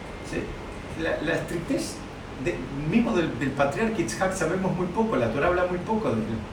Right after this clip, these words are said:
De Abraham sabemos que compró, vendió, fue, vino, se mudó, bajó. Ah, de Jacob también. De Itzhak se sabe muy poquitito. Fue el único de los patriarcas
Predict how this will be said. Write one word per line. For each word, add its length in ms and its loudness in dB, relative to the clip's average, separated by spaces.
De 180 6
Abraham 460 6
sabemos 440 2
que 80 -2
compró, 440 2
vendió, 360 4
fue, 320 2
vino, 300 2
se 140 0
mudó, 460 4
bajó. 460 4
Ah, 100 6
de 180 6
Jacob 380 6
también. 600 4
De 80 4
Itzhak 300 0
se 80 -2
sabe 240 2
muy 160 4
poquitito. 440 0
Fue 140 0
el 60 6
único 240 4
de 80 8
los 80 4
patriarcas 580 0